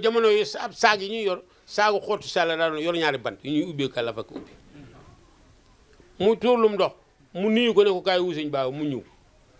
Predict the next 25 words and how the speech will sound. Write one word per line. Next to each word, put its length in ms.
Teg 120
saag 240
bi 100
ci 60
buntu 280
gi 120
jox 160
ko 80
loxo 180
mu 120
ne 80
ko 60
Abdourahmane 500
foo 160
neen? 220
Mu 120
ne 80
ko 120
lay 140
mu 120
ne 80
ko 80
sonal 320
nga 120
ma. 100